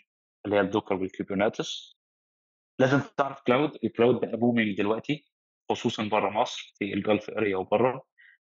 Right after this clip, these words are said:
آه، معظم الناس دلوقتي بتتجه للكلاود، مش في مصر، أنا بتكلم على السوق بره مصر. فلازم تبقى عارف كلاود كويس زي إيه دبليو إس وآجر، على الأقل عارف تتعامل معاه. الداتابيز ده أساسي،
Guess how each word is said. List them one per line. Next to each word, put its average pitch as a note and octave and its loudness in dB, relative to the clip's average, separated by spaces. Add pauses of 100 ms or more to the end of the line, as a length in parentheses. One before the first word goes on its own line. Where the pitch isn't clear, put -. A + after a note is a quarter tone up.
(160)
آه، G2 -8
معظم A#2+ 4
الناس G#2 -2
دلوقتي G#2 0
بتتجه G2 -4 (160)
للكلاود، G#2+ 0
مش G2+ -6
في G2 -6
مصر، G#2 -4
أنا F#2+ -12
بتكلم G2 -2
على F2+ 0
السوق G2 -4
بره F#2+ 0
مصر. - -4 (400)
فلازم G#2+ 2
تبقى G2+ 0
عارف G#2 -2
كلاود G2 0
كويس - -8
زي F#2+ 0
إيه G#2 2
دبليو G2 -2
إس - -10
وآجر، G#2 -8 (440)
على G#2 4
الأقل A2+ 4
عارف G#2+ -2
تتعامل F#2 0
معاه. G2 -4 (1700)
الداتابيز A2+ 2
ده G#2+ 2
أساسي، C#3 -4